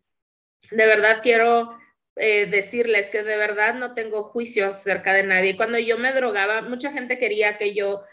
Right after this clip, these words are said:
dejara de hacerlo. Y es lo peor que te pueden hacer, porque cuando alguien te dice que lo dejes, tú dices, "No, yo estoy bien, yo estoy muy bien",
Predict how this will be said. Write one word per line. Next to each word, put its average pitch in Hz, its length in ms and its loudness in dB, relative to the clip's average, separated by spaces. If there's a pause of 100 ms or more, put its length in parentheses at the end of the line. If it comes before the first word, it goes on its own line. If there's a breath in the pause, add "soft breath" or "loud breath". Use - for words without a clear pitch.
(240 loud breath)
dejara 233 520 4
de 202 120 4
hacerlo. 190 540 0
Y 254 80 -2
es 339 60 2
lo 466 160 2
peor 277 140 0
que 277 80 -4
te 247 120 -6
pueden 220 300 0
hacer, 208 260 -4
porque 214 240 -10
cuando 220 200 -2
alguien 240 240 0
te 247 120 -2
dice 208 420 -4
que 185 400 -4
lo 208 180 2
dejes, 233 500 0
tú 240 100 0
dices, 247 280 -4
"No, 330 460 4
yo 214 80 -4
estoy 214 260 -6
bien, 208 560 2 (340 soft breath)
yo - 140 -4
estoy 359 280 2
muy 233 200 0
bien", 170 500 -2